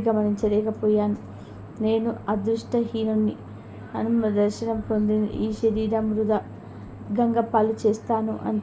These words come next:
చెప్పి గంగా నదిలోకి దూకడానికి సిద్ధమైనాడు. అప్పుడు హనుమ పట్టు వస్త్రాలు ధరించి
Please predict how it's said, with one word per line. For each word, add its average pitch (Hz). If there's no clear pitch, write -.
చెప్పి 220
గంగా 214
నదిలోకి 208
దూకడానికి 214
సిద్ధమైనాడు. 208
అప్పుడు 208
హనుమ 226
పట్టు 226
వస్త్రాలు 214
ధరించి 208